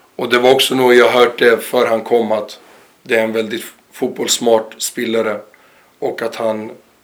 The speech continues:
kan väldigt mycket. Eh, så jag har bara positiva ting att se, och det ser väldigt bra ut nu också.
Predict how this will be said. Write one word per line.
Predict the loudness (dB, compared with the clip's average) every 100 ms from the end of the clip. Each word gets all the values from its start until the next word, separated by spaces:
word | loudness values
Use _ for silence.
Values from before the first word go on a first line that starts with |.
| _
kan | -4 -2
väldigt | -2 -4 -6
mycket. | -4 -4 -6 -10 _ _ _ _ _ _
Eh, | -8 -4 -4 -4
så | -6 0
jag | 4 4
har | 4 2 0 -6 _ _ _ _ _ _ _
bara | -10 2 6 6
positiva | 4 0 -2 -2 -2 -2
ting | -4 -4
att | -2
se, | -2 -2 -8 _ _ _ _ -14
och | -4 0 2 0 -4 -14
det | -8 -2
ser | 2 4 4
väldigt | 0 -6 -10 -2
bra | 0 0
ut | -2
nu | -4
också. | -4 -4 -6